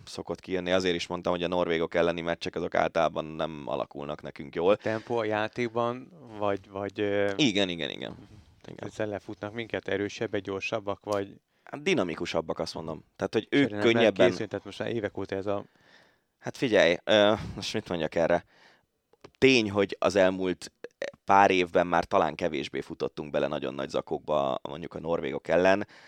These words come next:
Speaker 1: A, a, a dánok, ö, ellen, meg a svédek ellen azért sokkal jobban mérlegünk, meg ugye ott vannak a hollandok, akik szintén ezt a stílust nyomják, akik, ö, akikkel szemben szintén egész jól mérlegünk, de valamiért a norvégoktól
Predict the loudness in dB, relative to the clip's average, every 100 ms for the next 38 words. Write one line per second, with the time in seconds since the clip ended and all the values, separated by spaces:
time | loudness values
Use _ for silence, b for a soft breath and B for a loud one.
0 | B B -4 0 4 6 6 8 8 6
1 | 0 _ _ -2 2 4 4 6 6 8
2 | 8 6 4 0 -2 -2 -2 0 2 2
3 | 2 2 0 -2 -4 -4 -2 0 2 0
4 | 0 2 2 0 -4 -6 -8 -4 -2 -2
5 | -2 -6 -6 -2 2 4 4 0 -2 -10
6 | -12 -10 -4 -2 -2 -6 -10 -8 -6 -6
7 | -8 -8 -4 -2 -2 -6 -8 -12 -10 -6
8 | -2 -2 -4 -8 -8 -8 -6 -8 -8 -8
9 | -10 -4 -4 -2 -2 -2 -2 0 0 0
10 | -2 0 2 2 2 -2 -2 0 2 2
11 | -2 -2 2 2